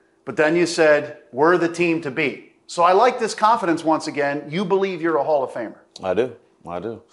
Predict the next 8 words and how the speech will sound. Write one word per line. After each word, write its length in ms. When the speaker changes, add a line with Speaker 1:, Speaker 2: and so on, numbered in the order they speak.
Speaker 2:
I've, 380
since 260
a 60
kid, 380
I've 160
known 240
about 300
it. 120